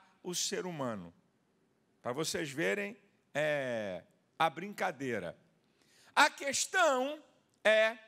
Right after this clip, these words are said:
que muitas pessoas não são diagnosticadas pela, pra o conhecimento da doença, que tem a doença, por dois motivos. Uma falta de informação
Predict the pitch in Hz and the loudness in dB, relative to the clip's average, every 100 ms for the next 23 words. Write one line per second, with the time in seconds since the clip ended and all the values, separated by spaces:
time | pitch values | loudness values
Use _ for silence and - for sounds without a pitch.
0 | _ _ _ - 220 359 440 - 359 - | _ _ _ -2 0 2 2 6 6 4
1 | 320 277 - 349 381 381 339 320 - - | 0 2 4 4 4 6 6 4 -4 -12
2 | - _ _ _ - 214 285 302 - - | -18 _ _ _ -4 4 4 4 2 4
3 | 302 302 247 175 110 - _ _ - - | 4 4 2 -2 -8 -14 _ _ -16 0
4 | 196 202 226 240 254 - - 233 - 277 | 0 0 -2 0 0 0 -4 -6 0 6
5 | 285 240 - 123 98 - - - - _ | 6 4 -2 -8 -8 -12 -16 -16 -20 _
6 | _ _ _ _ _ _ _ 208 202 165 | _ _ _ _ _ _ _ 2 2 2
7 | 135 101 _ _ _ _ _ _ - 170 | 0 -6 _ _ _ _ _ _ -4 0
8 | 185 185 240 285 - 262 233 349 330 196 | 0 0 4 4 4 -2 0 2 2 -2
9 | 170 160 151 190 254 202 - - 147 262 | -4 -4 -2 0 0 0 -4 -10 -6 0
10 | 240 170 202 269 220 - 156 _ _ _ | 0 0 2 2 0 -6 -8 _ _ _
11 | - 254 285 285 277 - 254 180 160 220 | -2 4 6 6 2 -6 -6 -6 -6 -4
12 | 254 - 160 156 160 196 - 208 208 226 | -4 -2 -4 -2 -4 -6 -2 0 2 0
13 | 208 262 349 320 160 | 0 2 2 2 -2